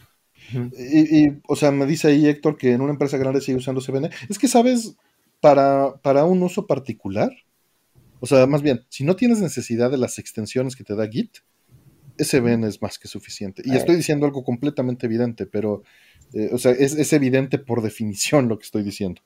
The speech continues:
Speaker 1: Claro, si tienes
Speaker 2: Eh.
Speaker 1: además un, una fuente de, de, de la verdad, que es,
Speaker 2: Exacto.
Speaker 1: si tienes
Speaker 2: Es
Speaker 1: un
Speaker 2: perfecto.
Speaker 1: jefe que es el que va a ver todo,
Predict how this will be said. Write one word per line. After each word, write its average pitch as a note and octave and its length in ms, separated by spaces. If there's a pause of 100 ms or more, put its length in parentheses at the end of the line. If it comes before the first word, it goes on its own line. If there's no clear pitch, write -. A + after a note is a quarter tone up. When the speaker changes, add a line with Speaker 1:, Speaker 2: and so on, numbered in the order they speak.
(260)
Speaker 1:
Claro, A#2+ 420 (180)
si - 200
tienes C3 300
Speaker 2:
Eh. B2 80
Speaker 1:
además B2 460
un, C#3+ 240
una D3 300
fuente C#3 540
de, A#2 260
de, G#2+ 180
de A2 200
la A2 160
verdad, A#2+ 480
que A#2+ 160
es, A2+ 60
Speaker 2:
Exacto. - 440 (420)
Speaker 1:
si A2+ 100
tienes C3+ 260
Speaker 2:
Es C3+ 80
Speaker 1:
un C3 100
Speaker 2:
perfecto. C#3 300
Speaker 1:
jefe C#3 160
que B2+ 80
es A#2 160
el C3 120
que A2+ 120
va A#2+ 160
a B2 40
ver B2+ 200
todo, D#3 420